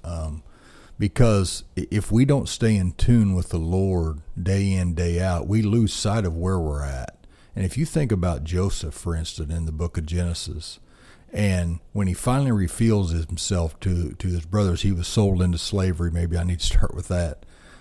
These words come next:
And by his brothers. But he, he finally, as the story goes, he finally reveals himself to his brothers after some years has gone by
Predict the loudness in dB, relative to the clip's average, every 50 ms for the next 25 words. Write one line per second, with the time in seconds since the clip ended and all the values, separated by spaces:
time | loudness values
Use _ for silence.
0 | -20 -16 -6 -2 0 2 2 2 2 0 -2 -4 -6 -2 0 2 2 2 2 2
1 | 0 0 -2 0 2 4 4 4 2 0 -4 -4 -6 -8 -4 -2 0 0 0 0
2 | -4 -10 -18 -8 -2 0 0 2 2 0 0 2 2 2 4 4 2 2 2 2
3 | 4 2 2 0 -4 -12 -20 -20 -20 -20 -20 -20 -20 -20 -20 -20 -20 -20 -20 _
4 | _ _ _ _ -20 _ -20 -20 _ _ _ -20 _ -20 _ _ _ _ _ -20
5 | -20 -20 -20 -20 _ _ -18 -6 -2 0 2 2 2 2 4 4 8 10 12 12
6 | 10 10 8 4 2 2 0 -2 2 4 4 4 4 4 4 4 4 4 2 2
7 | 4 4 4 4 2 2 0 -2 -2 -2 -2 -2 -2 -2 -2 -2 0 0 0 0
8 | 0 -2 -2 0 0 2 2 2 0 0 0 0 0 0 0 -2 -4 -4 -4 -4
9 | -2 -2 0 0 0 0 0 0 -2 -4 -2 -2 0 0 0 0 0 0 0 0
10 | 0 0 -2 -4 -4 -8